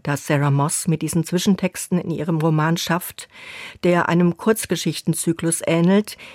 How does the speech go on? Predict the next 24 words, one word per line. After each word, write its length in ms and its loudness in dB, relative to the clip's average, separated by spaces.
in 80 6
dem 180 6
jede 240 4
Geschichte 540 2
mit 160 0
der 100 0
vorangegangenen 960 2
verknüpft 500 -2
ist. 300 -12
Im 120 4
Unterschied 480 2
zu 100 -4
einem 220 0
Kurzgeschichtenzyklus 1160 -2
hält 160 0
im 100 4
Roman 440 6
jedoch 340 2
eine 300 -2
abschließende 640 0
kumulative 640 2
Geschichte 540 -4
alles 340 -2
zusammen. 500 0